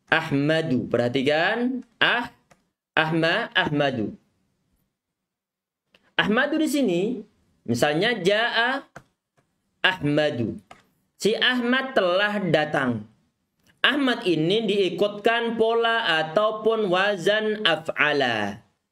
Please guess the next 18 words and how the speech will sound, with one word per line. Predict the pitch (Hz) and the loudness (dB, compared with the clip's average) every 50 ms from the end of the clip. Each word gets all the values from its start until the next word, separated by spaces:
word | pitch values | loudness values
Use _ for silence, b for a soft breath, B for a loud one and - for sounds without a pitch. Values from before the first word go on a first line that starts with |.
| _ _ _ _ _ - | _ _ _ _ _ -4
Wazan | - 127 139 151 151 147 139 160 165 180 208 226 240 233 240 - | -2 0 0 0 0 0 0 2 2 2 2 0 0 -2 0 0
af-, | 175 180 202 226 247 247 - - | 0 2 2 0 -2 -2 -2 -2
af'ala. | 175 165 160 160 147 156 156 139 131 117 107 113 - _ _ _ _ | -2 -2 0 2 2 2 2 2 0 0 -2 -6 -10 _ _ _ _
Dan | - 165 170 180 | 0 2 2 2
wazan | 202 247 254 294 285 - 247 214 214 | 2 2 0 0 0 0 0 0 0
af'ala | - 196 190 196 160 - 220 247 269 277 233 147 135 127 131 151 196 190 202 | 0 -2 -2 -2 0 0 2 2 2 2 2 2 2 2 2 2 0 0 0
ini | 202 196 185 185 170 170 175 | 0 2 2 2 0 0 2
adalah | 156 156 156 135 127 131 127 127 123 | 2 2 2 2 2 2 2 2 2
wazan | 120 120 117 117 113 113 113 110 110 156 202 254 240 185 175 170 170 170 | 2 2 2 2 2 0 0 0 2 2 2 2 2 -2 -2 -2 -2 0
ataupun | - 123 120 - - 196 202 202 - 170 165 160 151 - | 0 0 0 2 0 0 0 0 -2 -2 0 0 -2 -2
pola | 156 170 185 208 233 240 226 214 202 190 | 0 0 0 0 2 0 0 0 0 0
yang | 185 175 170 165 156 | 0 0 0 0 -2
sebenarnya | 156 - 143 127 127 120 120 131 156 175 180 180 185 185 180 185 175 | 0 -2 0 0 2 2 2 2 2 0 0 0 0 0 0 2 2
hanya | 139 131 147 160 170 165 165 165 | 2 2 2 0 0 0 0 0
dimiliki | 165 143 127 123 117 113 113 110 110 123 151 165 160 160 170 175 | 0 0 0 0 0 0 0 0 2 0 0 0 0 0 0 0
oleh | - 110 117 113 123 135 147 151 | 2 2 2 2 2 2 0 0
kalimat | 151 143 131 131 127 127 127 127 123 123 | 0 0 0 2 2 2 0 0 -2 -2
fi'il. | - 120 113 - - 117 113 110 107 101 98 | -2 0 0 2 2 0 0 0 -2 -4 -6